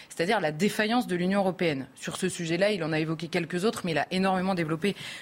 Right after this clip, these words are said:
sur le sujet de l'immigration. Simplement, on voit le, le clivage est absolument évident. Emmanuel Macron nous dit : « Il y a une défaillance » et on va,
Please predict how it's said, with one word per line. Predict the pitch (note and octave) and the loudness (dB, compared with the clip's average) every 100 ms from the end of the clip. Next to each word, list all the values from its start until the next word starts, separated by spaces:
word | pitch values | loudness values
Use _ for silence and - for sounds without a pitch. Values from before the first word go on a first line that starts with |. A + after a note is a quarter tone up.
| - | -2
sur | - B3 | 2 4
le | G#3+ | 2
sujet | - G3+ A3+ | 0 0 0
de | G#3 | 2
l'immigration. | F#3 F3 D#3 D#3 - C#4+ - - - - - | 2 2 2 0 2 2 0 -12 -14 -8 -2
Simplement, | G#3 F#3+ G#3+ G#3+ G#3+ - | 0 2 2 4 4 2
on | |
voit | E3 E3+ F3 | 0 2 2
le, | D#3 D#3 | 2 2
le | D#3 | 0
clivage | D3 - F3 F3+ | -2 -2 0 0
est | D3 - | -2 -4
absolument | - F3+ - F3+ E3+ E3+ | -6 -4 -4 0 2 2
évident. | D3+ E3+ A3+ | 0 2 4
Emmanuel | C#4+ G3+ F3 F3 | 4 4 2 2
Macron | F3 F3 - | 0 -2 0
nous | G3 E3+ | -2 0
dit : « | F3+ F3+ | 0 0
Il | E3 | 2
y | |
a | G#3 | 2
une | G3+ | 2
défaillance » | G3 F#3 F#3+ G3 F#3+ - - - - | 0 0 0 0 -2 -6 -12 -10 0
et | A3 G#3+ | 2 2
on | F3 | 0
va, | F3 F#3+ F3 | 2 4 2